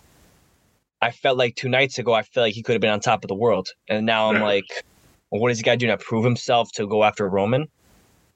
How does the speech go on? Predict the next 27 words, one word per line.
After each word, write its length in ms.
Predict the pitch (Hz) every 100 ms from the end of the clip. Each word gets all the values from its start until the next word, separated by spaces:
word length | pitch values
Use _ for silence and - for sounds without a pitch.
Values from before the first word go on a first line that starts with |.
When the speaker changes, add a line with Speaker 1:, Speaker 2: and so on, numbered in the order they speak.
| _
Speaker 1:
I 120 | -
don't 160 | 131 113
get 180 | 113 -
that. 220 | 90 85
Speaker 2:
<laughs> 360 | - - _ -
Speaker 1:
I 60 | 117
really 240 | 127 135
don't 160 | 127 117
get 160 | 113
that. 180 | 107 107
At 120 | 143
first, 260 | - 214 247
when 80 | 214
I 60 |
saw 140 | 165 175
that 100 | 160
happen, 280 | 165 175 165
I 100 | 143
was 80 | 143
like, 100 | 135
maybe 260 | 143 143
it's 120 | 143
a 60 | 120
Paul 240 | - 143 123
Heyman 360 | 127 135 143
thing, 280 | 139 156 156 -
'cause 560 | 131 117 107 - -